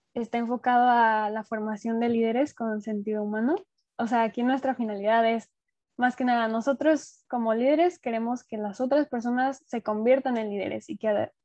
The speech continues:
a la vez esas personas conviertan a más personas en líderes. Vaya, es como sacar el líder interno que tiene cada persona y, pues, sacarla a brillar, ¿no? Para causar un impacto ya sea en la sociedad, en el mundo actual, en nuestra, en nuestra comunidad y ser como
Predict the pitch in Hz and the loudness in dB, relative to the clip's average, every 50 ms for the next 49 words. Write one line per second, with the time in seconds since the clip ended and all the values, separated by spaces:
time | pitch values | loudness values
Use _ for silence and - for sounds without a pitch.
0 | _ _ - 233 226 226 220 233 240 254 - - 262 254 269 247 - - 226 220 | _ _ -2 0 2 4 4 4 2 2 0 -2 -2 -2 -2 -2 -4 -6 -6 -6
1 | 202 - - 247 294 359 392 - - _ _ _ _ _ _ _ _ _ - 240 | -6 -4 0 2 4 4 2 2 -2 _ _ _ _ _ _ _ _ _ 0 0
2 | 240 240 233 233 - _ 262 254 240 226 226 240 262 311 302 - - 311 285 294 | 2 2 0 -2 -2 _ 0 0 2 0 2 2 2 0 0 0 0 0 0 0
3 | 294 285 277 254 226 220 214 208 190 196 196 196 - - 220 220 208 196 - - | -2 -4 -4 -6 -6 -4 -4 -4 -4 -4 -8 -10 -4 -2 -2 0 0 -2 -4 -8
4 | _ _ _ _ _ _ - - 233 - - 277 294 294 - 262 220 - - 240 | _ _ _ _ _ _ -8 -6 -4 -2 0 2 2 2 2 0 -2 0 2 4
5 | 247 262 254 262 - _ _ _ _ _ _ - - 233 226 233 226 233 240 254 | 4 4 4 0 -4 _ _ _ _ _ _ -6 -4 -2 0 0 0 0 2 4
6 | 262 277 269 240 233 220 - 233 233 240 247 247 226 233 214 - 226 226 226 233 | 4 2 2 0 -2 0 2 2 2 2 0 -2 -2 -4 -6 -6 -6 -4 -4 -4
7 | 226 208 - 233 226 233 226 220 - 220 214 208 - 226 226 247 339 381 - _ | -4 -2 2 4 4 4 2 0 -2 -6 -6 -6 -6 -4 0 0 0 -2 -4 _
8 | _ _ _ _ _ _ _ - 220 208 226 208 226 214 214 226 233 247 247 247 | _ _ _ _ _ _ _ -12 -6 -4 -2 -2 -2 0 2 2 4 6 6 4
9 | 233 226 214 214 208 202 208 233 285 285 - 247 226 208 - 214 214 202 226 220 | 4 2 2 0 0 0 0 -2 -2 0 0 -2 -2 -2 -2 -4 -4 -4 -4 -4
10 | 226 226 233 220 214 202 - 214 202 - 220 214 214 202 214 220 208 208 196 - | -2 -2 -4 -4 -4 -4 -6 -6 -6 -6 -6 -6 -6 -6 -6 -6 -8 -8 -8 -12
11 | 208 - - 220 220 226 254 262 269 269 277 277 _ _ _ _ _ _ - 233 | -14 -12 -10 -6 -2 2 4 6 6 6 4 2 _ _ _ _ _ _ -4 -4
12 | 226 220 220 220 220 220 214 214 208 - - 247 247 247 247 247 247 240 233 226 | -2 -2 -2 -2 -2 -2 -4 -4 -6 -4 2 4 6 8 6 6 4 2 0 -2
13 | 220 208 - - 226 214 202 202 202 202 240 - 226 220 208 - 220 214 208 - | -4 -6 -6 -4 -2 -2 -2 -2 -4 -8 -8 -8 -8 -8 -8 -8 -10 -10 -8 -6
14 | 214 208 208 202 202 214 226 262 311 320 302 302 254 226 226 220 214 - 247 240 | -6 -4 -4 -2 0 4 4 4 4 2 0 -4 -4 -4 -4 -4 -2 -2 0 0
15 | 220 214 208 | 0 -2 -4